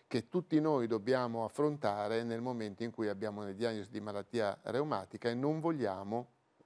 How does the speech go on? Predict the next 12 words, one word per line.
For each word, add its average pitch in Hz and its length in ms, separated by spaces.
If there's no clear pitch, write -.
in 131 180
nessun 131 400
modo 95 400
che 135 140
sia 127 360
la 123 120
malattia 117 560
a 113 80
vincere 101 560
sulla 101 280
nostra 92 340
vita. 82 360